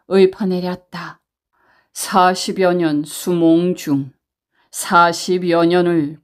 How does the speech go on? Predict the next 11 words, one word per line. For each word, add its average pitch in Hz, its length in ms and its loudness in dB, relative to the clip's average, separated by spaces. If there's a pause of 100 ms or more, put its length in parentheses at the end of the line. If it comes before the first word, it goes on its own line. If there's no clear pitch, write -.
꿈속에서 170 760 0
살아오다가 160 1000 -2 (920)
능금 202 680 4
성난 170 1000 0
시몽요. 165 1160 0 (720)
이제야 202 580 4
깨어나니 165 800 2
눈앞이 165 840 0
텁텁하네. 156 1160 -2 (840)
부지일사 196 1120 2
과정오. 165 1040 0